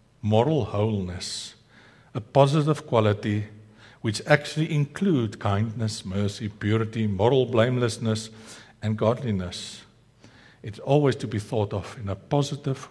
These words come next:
wide intensity of degree." Dit lyk ons nou 'n bietjie meer aanloklik, né? As hierdie ou strak, vaal gesig en ou klere wat allerhande reëls en regulasies het,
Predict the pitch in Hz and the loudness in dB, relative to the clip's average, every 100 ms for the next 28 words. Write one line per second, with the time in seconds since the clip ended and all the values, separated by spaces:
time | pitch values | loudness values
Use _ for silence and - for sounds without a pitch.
0 | - 95 117 117 139 104 131 123 - 104 | -10 -2 -2 -2 -6 -4 -2 -4 -6 -12
1 | 92 90 87 _ _ - - _ - 98 | -12 -14 -16 _ _ -20 -20 _ -18 -18
2 | - 98 92 87 87 - _ _ _ _ | -14 -14 -12 -14 -16 -20 _ _ _ _
3 | _ _ _ _ _ _ _ _ _ _ | _ _ _ _ _ _ _ _ _ _
4 | _ _ _ _ _ _ _ _ _ _ | _ _ _ _ _ _ _ _ _ _
5 | - 123 165 151 131 - 120 117 120 104 | -4 -2 -2 -2 -4 -6 -8 -8 -6 -4
6 | 107 117 95 90 85 - 92 - 85 - | -4 -4 -8 -10 -12 -16 -20 -16 -16 -18
7 | _ _ _ _ _ _ _ _ _ _ | _ _ _ _ _ _ _ _ _ _
8 | - _ - 107 104 107 131 131 - - | -20 _ -4 -2 0 0 0 -2 -4 -2
9 | 127 120 - - 120 120 95 107 - 117 | -2 -2 -8 -2 2 2 0 -4 -4 -4
10 | 120 104 117 113 - 131 123 113 101 117 | -4 -4 -4 -4 -4 0 0 0 -2 -2
11 | 120 120 127 107 113 107 120 110 117 107 | -2 -2 -2 0 0 2 0 -2 -4 -4
12 | 113 104 107 123 131 107 107 107 | -2 -2 0 0 -2 -4 -6 -8